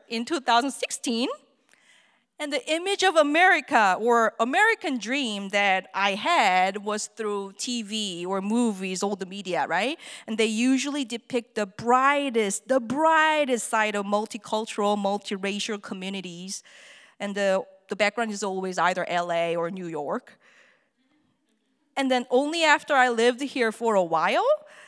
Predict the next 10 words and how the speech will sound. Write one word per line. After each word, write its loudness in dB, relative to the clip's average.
I 4
learned 0
that 0
how 4
those 0
were 0
usually -4
written -10
with -6
white 0